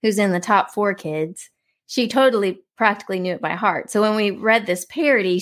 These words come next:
we were both just cracking up laughing, right? Because she totally got it. And I went home and I asked my eight-year-old, I said, "Do you remember the book Goodnight Moon?"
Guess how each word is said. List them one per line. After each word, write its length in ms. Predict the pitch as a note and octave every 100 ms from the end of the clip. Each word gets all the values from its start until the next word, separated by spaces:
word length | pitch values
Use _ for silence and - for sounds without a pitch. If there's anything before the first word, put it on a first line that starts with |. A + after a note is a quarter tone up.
| F3+
we 120 | G#3+
were 100 | G3+
both 240 | G3 G3+ G3+
just 180 | F#3 -
cracking 500 | - G#3 G3 F#3 F3
up 100 | F#3
laughing, 540 | G3 G3 F#3+ - E3+ E3+
right? 300 | F3 F3 -
Because 460 | F3+ F#3 F3 F3 - _ _ _ _ _ _ _ _ _ _
she 280 | - A#3+
totally 400 | A3+ B3+ G3+ F3
got 300 | E3 E3+ E3
it. 180 | - - _ _ _ _ _ _ -
And 300 | A3+ A3 G#3+
I 160 | G#3+ A3
went 260 | C4 C#4
home 260 | C#4 B3+ G#3+
and 100 | G3+
I 60 | G3
asked 280 | G#3 A3 G3
my 120 | -
eight-year-old, 580 | B3 C#4+ G3 F#3 F3 F3+
I 80 | F3+
said, 360 | F3 F3+ E3+ - _ _ _
"Do 80 | G3
you 180 | B3 F#4
remember 460 | E4+ B3+ B3+ B3
the 100 | A3+
book 260 | G#3+ A3 -
Goodnight 360 | G3 G3 F#3+ F#3+
Moon?" 440 | F3 F3+ A#3+ C4